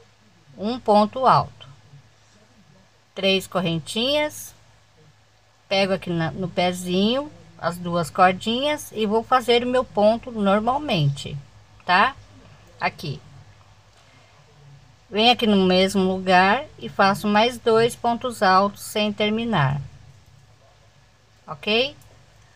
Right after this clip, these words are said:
Aí eu venho aqui onde eu arrematei todos e faço mais dois pontos altos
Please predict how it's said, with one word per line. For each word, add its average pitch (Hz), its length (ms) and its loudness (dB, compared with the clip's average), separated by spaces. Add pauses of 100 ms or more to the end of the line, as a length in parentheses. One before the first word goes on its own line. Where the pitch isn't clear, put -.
(760)
Aí 180 140 -2
eu 185 100 0
venho 185 260 2
aqui 220 520 -2 (120)
onde 202 240 0
eu 185 100 4
arrematei 190 640 0
todos 254 720 -2 (960)
e 214 80 -18
faço 208 440 4
mais 220 300 2
dois 208 480 0
pontos 208 520 -4
altos 190 760 2